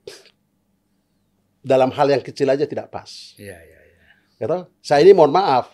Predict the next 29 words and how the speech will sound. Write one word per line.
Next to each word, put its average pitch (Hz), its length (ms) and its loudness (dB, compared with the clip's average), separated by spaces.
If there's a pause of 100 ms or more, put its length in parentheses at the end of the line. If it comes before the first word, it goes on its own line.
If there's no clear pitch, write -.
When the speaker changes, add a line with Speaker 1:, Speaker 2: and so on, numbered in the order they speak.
Speaker 1:
ya 107 160 -12
toh? 147 160 -8
Saya 131 160 -8
ini 135 80 -6
mohon 127 160 -4
maaf. 120 240 -8
Saya 131 240 -2
ini 139 160 -4
adalah, 156 560 0 (420)
ibu 139 300 -10
saya 143 400 2
adalah 135 320 0
pedagang 131 480 -2
kaki 117 320 -8
lima 110 240 -10 (320)
Speaker 2:
Hmm. 101 240 -20 (720)
Speaker 1:
dari 107 220 -8
desa 107 240 -8
sana. 95 360 -8 (200)
Speaker 2:
Hmm. 92 200 -20 (560)
Speaker 1:
Bapak 123 320 -4
saya 135 260 -2
guru 123 340 -8
S 127 200 -10
D. 95 240 -12 (320)
Speaker 2:
Hmm. 104 240 -20 (360)
Speaker 1:
Anaknya 143 600 -4
sebelas. 147 640 -6 (240)
Speaker 2:
Hmm. 98 320 -20